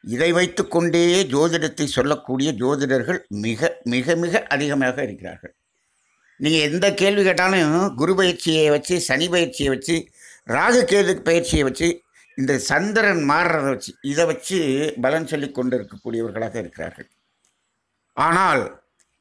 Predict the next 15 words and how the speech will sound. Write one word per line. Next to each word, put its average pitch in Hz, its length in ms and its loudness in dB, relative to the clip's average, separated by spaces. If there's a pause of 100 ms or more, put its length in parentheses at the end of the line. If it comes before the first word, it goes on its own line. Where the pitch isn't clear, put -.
இந்த 185 520 0
பலன் 180 300 2
என்பது 180 580 2
முக்கியம் 131 420 -2
அல்ல. 143 260 0
ஜோதிடத்தின் 165 1040 0
உண்மை 202 600 0
பலன் 156 300 2
என்பது 147 800 -2
வேறு. 123 420 -2 (560)
இது 147 680 0 (440)
அவர்களுடைய 131 1300 0
அந்த 117 300 -2
பலனிலே 165 1000 2 (380)
ஒரு 131 560 -2